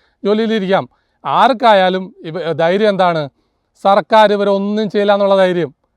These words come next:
അതുകൊണ്ടാണ് വീണ്ടും വീണ്ടും ഇവിടെ കള്ളക്കേസുകളിൽ പ്രതികൾ ഉണ്ടായിക്കൊണ്ടിരിക്കുന്നത്. ഈ പോലീസുകാർ ചെയ്യുന്ന വേറെ ടെക്നിക്ക് ഉണ്ട്, നിങ്ങൾ ശ്രദ്ധിച്ചിട്ടുണ്ടോ? ഇവന്മാർ ഒരു പല്ലീനെയോ പാറ്റേനെയോ എലീനെയോ പിടിക്കാൻ പോകുമ്പോൾ എല്ലാവരുടെ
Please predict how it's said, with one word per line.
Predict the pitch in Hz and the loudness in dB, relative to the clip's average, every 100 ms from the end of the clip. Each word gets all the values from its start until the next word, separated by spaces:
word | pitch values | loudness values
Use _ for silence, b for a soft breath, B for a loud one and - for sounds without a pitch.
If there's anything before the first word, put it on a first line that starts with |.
| _ - | _ -4
അതുകൊണ്ടാണ് | 185 226 240 233 240 185 | 0 0 2 2 2 -2
വീണ്ടും | 214 240 240 | -4 -4 -2
വീണ്ടും | 240 233 | -2 -2
ഇവിടെ | 240 233 | 0 -2
കള്ളക്കേസുകളിൽ | 208 208 208 214 196 226 226 226 - - | -2 -4 -2 -4 -4 -4 -4 -6 -10 -12
പ്രതികൾ | 175 220 226 | -6 -4 -4
ഉണ്ടായിക്കൊണ്ടിരിക്കുന്നത്. | 220 214 208 208 208 196 196 185 143 _ _ - | 0 0 0 -4 -6 -4 -4 -4 -4 _ _ -10
ഈ | 233 | -4
പോലീസുകാർ | 226 233 214 240 | 0 0 0 -2
ചെയ്യുന്ന | 233 240 226 | -2 -4 0
വേറെ | 226 240 | 0 0
ടെക്നിക്ക് | 226 220 220 226 | -4 -6 -6 -4
ഉണ്ട്, | 196 | -4
നിങ്ങൾ | 214 214 | -4 -6
ശ്രദ്ധിച്ചിട്ടുണ്ടോ? | 226 208 226 202 139 - _ _ - | -6 -4 -2 0 -2 -6 _ _ -6
ഇവന്മാർ | 202 240 247 233 214 208 - _ | 0 0 2 2 2 0 -6 _
ഒരു | 226 214 226 | -6 -2 2
പല്ലീനെയോ | 208 208 220 214 202 202 | 2 2 -2 0 0 2
പാറ്റേനെയോ | 196 208 202 214 | 2 0 -2 -2
എലീനെയോ | 190 196 208 | -2 -2 -4
പിടിക്കാൻ | 190 190 196 | -2 0 0
പോകുമ്പോൾ | 190 190 | 2 0
എല്ലാവരുടെ | 196 214 202 196 | 0 2 2 4